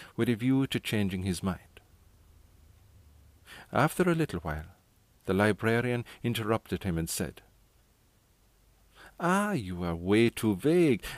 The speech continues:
Let me hear the substance of them, and let that be in the greatest of brevity." The substance of my life's work, my writings may be said to have been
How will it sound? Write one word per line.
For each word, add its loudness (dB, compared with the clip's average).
Let -2
me 2
hear 4
the 0
substance 0
of 2
them, 6
and 2
let 2
that 0
be -2
in -2
the 0
greatest -2
of -6
brevity." -6
The -2
substance -2
of -2
my 0
life's -4
work, -6
my 4
writings 0
may 2
be 0
said 0
to -4
have -2
been 0